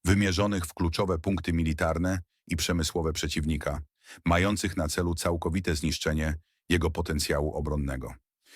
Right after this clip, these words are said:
W Izraelu narasta problem z rekrutacją. Ortodoksi odmawiają służby, powołując się na religijne zwolnienia,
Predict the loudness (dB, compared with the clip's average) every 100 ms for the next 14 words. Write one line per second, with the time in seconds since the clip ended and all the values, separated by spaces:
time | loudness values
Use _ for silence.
0 | -6 2 4 4 4 4 2 2 2 0
1 | 0 -2 2 2 2 2 0 0 -2 -2
2 | -4 -6 -8 -10 _ _ _ 2 4 4
3 | 2 2 0 -2 -2 0 0 0 0 0
4 | -2 -2 -2 -2 -4 -6 -10 _ _ 2
5 | 2 4 2 2 0 -2 -2 0 0 -2
6 | 0 0 0 -2 -2 -2 -2 -2 -6